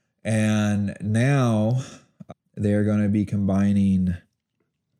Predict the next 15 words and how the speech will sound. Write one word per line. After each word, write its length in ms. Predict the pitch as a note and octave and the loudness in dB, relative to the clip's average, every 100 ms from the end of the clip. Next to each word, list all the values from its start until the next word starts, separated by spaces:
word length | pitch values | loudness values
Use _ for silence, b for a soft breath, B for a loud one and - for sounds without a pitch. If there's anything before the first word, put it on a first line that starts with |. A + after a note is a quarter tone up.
| _ _ - | _ _ -12
if 200 | - F#2+ | -8 -4
you 100 | G#2 | -4
opt 220 | G2 - | -4 -4
in, 140 | F#2+ G2 | -4 -2
which 200 | F2 F#2 | -4 -4
I 260 | F2+ F2+ - - | -4 -6 -10 -18
imagine, 560 | G2 F#2 F2+ F#2+ F#2 F#2 _ _ _ _ - _ | -10 -6 -6 -6 -8 -10 _ _ _ _ -20 _
uh, 440 | - G2 F#2 F2+ F#2 C#3+ E3+ _ _ | -10 -8 -8 -8 -8 -10 -14 _ _
hundreds 320 | - G#2+ G#2 G2 | -6 -2 0 -2
of 80 | |
millions 400 | F#2+ F#2+ F#2 F2 | -2 -2 -2 -2
will, 320 | F#2 F#2 B2+ - _ _ _ _ _ - | 0 0 -2 -4 _ _ _ _ _ -4
uh, 540 | G#2 G2 G2 F#2+ F#2 | -2 0 0 -2 -6
WhatsApp, 540 | - G#2 G#2 G#2+ G2 - | -4 -4 -2 -2 -2 -4
Instagram, 640 | F#2 F#2+ G2 F#2+ F2+ | -4 -4 -2 -2 -4